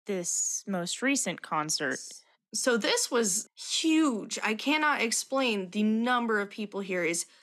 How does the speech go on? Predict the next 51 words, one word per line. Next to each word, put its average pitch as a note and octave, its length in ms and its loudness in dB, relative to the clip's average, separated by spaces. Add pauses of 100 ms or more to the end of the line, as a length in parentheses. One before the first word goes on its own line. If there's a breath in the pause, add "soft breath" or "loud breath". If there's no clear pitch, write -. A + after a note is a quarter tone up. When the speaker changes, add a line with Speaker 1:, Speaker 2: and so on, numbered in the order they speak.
(160 soft breath)
Speaker 2:
humongous. D4 1040 2 (380 soft breath)
There D#4 240 4
needed D4 340 4
to A3+ 100 0
be A#3+ 120 2
some A3 260 2
better G#3 460 0
safety G3+ 400 -2
precautions E3+ 920 -2 (100)
involved F#3 640 2
for G3 220 2
a F#3 40 0
fifty A3 300 0
thousand F3 580 -2 (960 soft breath)
person G3 600 0
event. F#3 520 -2 (160)
Speaker 1:
Right. G#3 200 4
Speaker 2:
It's F3+ 80 4
Speaker 1:
Well, - 100 6
Speaker 2:
also A#3+ 140 6
Speaker 1:
and E4 80 6
the C#4 60 8
Speaker 2:
not D#4 120 8
Speaker 1:
more F4+ 100 6
Speaker 2:
the C#4+ 80 2
mi- C4 60 2
Speaker 1:
people C#4 380 2
you G#3 320 -4
add, G#3+ 480 4
the G#3+ 80 -2
more G3+ 240 2
pressure B3+ 480 0
you F#3+ 180 -4 (100)
add F#3+ 360 4
up D#3+ 120 -6
against E3 380 -4
that - 240 -6
barricade. F3+ 680 0
Speaker 2:
Oh A#3 140 -6
my F3 160 -2
God, E3+ 220 -4
I G3 80 0
can't B3+ 200 0
even F#3+ 140 0
imagine. F#3 380 -2
This A3 240 2
is D4 120 0
Speaker 1:
I - 60 -4
Speaker 2:
also G3+ 220 2
Speaker 1:
can't C#4+ 120 6
imagine A#3+ 320 4